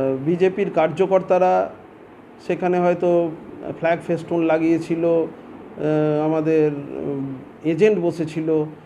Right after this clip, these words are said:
সেই ধরনের পরিবারকে, বাচ্চাকে নিয়ে এখানে চলে আসতে হয়েছে। আমরা সুরক্ষা দিয়ে তাদেরকে রেখেছি। আমরা প্রশাসনিকভাবে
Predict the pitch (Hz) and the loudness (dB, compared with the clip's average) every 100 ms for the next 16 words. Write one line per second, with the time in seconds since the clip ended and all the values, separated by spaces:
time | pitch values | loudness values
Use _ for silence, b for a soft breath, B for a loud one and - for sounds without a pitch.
0 | - - - 208 214 208 214 214 - 175 | -20 -20 -4 -2 2 2 2 0 0 2
1 | 175 185 185 190 196 147 156 - 185 185 | 2 2 2 0 -2 0 -2 -4 -4 -4
2 | 185 190 165 156 185 180 156 160 156 127 | -2 -2 2 2 2 0 -2 -6 -4 -2
3 | 127 131 - 151 156 160 208 151 139 143 | 0 -2 -4 -2 -2 -2 -6 -6 -6 -6
4 | 147 139 139 - 156 156 156 143 143 160 | -6 -8 -8 -6 -2 0 0 -4 -6 -6
5 | 131 120 165 165 214 214 B B B B | -6 -4 -6 -6 -10 -10 B B B B
6 | B - 165 170 165 139 170 165 180 175 | B -6 -2 -2 -2 -2 -2 0 0 0
7 | 156 160 165 175 | 0 -2 -2 -4